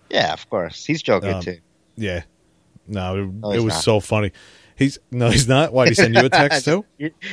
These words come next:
Speaker 1: he did.
Speaker 2: Oh, did he?
Speaker 1: I, I, I don't, I think he messaged me first.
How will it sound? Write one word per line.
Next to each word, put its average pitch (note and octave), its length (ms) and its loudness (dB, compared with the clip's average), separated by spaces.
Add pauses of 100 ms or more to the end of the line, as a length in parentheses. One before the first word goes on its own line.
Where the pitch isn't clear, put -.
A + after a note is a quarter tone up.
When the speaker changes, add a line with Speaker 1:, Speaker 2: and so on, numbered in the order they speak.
Speaker 1:
he D3+ 100 2
did. C3+ 300 0 (680)
Speaker 2:
Oh, A#2 120 -2
did G2+ 180 -4
he? G#3 180 -2 (440)
Speaker 1:
I, B2 100 2 (100)
I, D#3 220 2
I F3 60 -2
don't, G#3+ 140 -8
I D3+ 40 -2
think A#3+ 200 -8
he C4 80 -4
messaged D3 360 -4
me G#2+ 120 -4
first. G2 480 -2